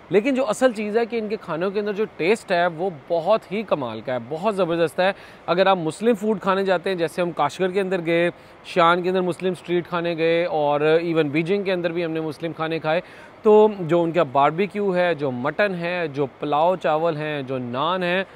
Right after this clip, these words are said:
amazing यार, बहुत ज़बरदस्त। लेकिन अगर आप नॉन मुस्लिम restaurants में भी जाते हैं, जो Chinese हैं,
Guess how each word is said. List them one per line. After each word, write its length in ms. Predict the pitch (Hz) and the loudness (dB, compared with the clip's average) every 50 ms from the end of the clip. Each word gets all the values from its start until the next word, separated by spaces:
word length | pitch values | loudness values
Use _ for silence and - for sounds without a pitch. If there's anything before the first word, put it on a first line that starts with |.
| - - - - - - - | -20 -20 -20 -20 -12 -2 0
amazing 720 | 240 247 220 185 160 151 170 185 165 143 160 151 135 123 | 2 2 2 2 2 2 2 2 2 2 0 -4 -2 0
यार, 240 | 131 131 143 151 143 127 123 - - - - | 0 2 2 2 0 -4 -12 -20 -20 -10 -4
बहुत 360 | 196 214 202 214 240 233 196 | -2 2 4 4 4 4 4
ज़बरदस्त। 440 | 175 175 156 156 147 147 160 156 - - - - - - - - - | 2 0 2 2 2 2 0 0 -2 -10 -20 -20 -20 -20 -16 -2 2
लेकिन 240 | 185 277 269 359 320 | 2 2 4 2 2
अगर 160 | 294 277 269 | 4 4 4
आप 80 | 262 | 4
नॉन 240 | 240 202 185 208 269 | 2 2 2 2 2
मुस्लिम 300 | 294 285 208 220 214 196 | 2 2 0 2 2 2
restaurants 440 | 175 165 - - 156 147 147 131 - | 2 2 0 0 -4 -4 -4 -4 -4
में 60 | 151 | -4
भी 60 | 147 | -4
जाते 240 | 135 131 123 113 - | -2 -2 -4 -2 -4
हैं, 80 | 151 151 | -4 -4
जो 60 | 156 | -4
Chinese 440 | 147 - 151 139 139 156 196 202 180 | -6 -4 -4 -4 -2 -2 -2 -2 -2
हैं, 160 | 156 123 98 | -4 -4 -6